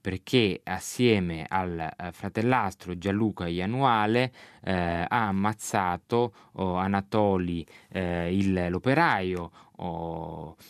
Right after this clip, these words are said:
è originario dell'Ucraina, che, eh, la settimana scorsa ha cercato di sventare una, eh, rapina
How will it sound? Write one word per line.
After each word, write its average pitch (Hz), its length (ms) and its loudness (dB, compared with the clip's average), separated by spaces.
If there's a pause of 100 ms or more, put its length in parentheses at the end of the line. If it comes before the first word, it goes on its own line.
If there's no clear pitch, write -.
(100)
è 95 100 -6
originario 95 840 2
dell'Ucraina, 113 920 2
che, 107 380 4
eh, 95 140 -6
la 90 200 -2
settimana 104 600 -2
scorsa 117 920 2
ha 92 120 -2
cercato 101 580 -2
di 90 120 -6
sventare 101 760 0 (480)
una, 98 520 2 (120)
eh, 90 360 -4
rapina 92 600 0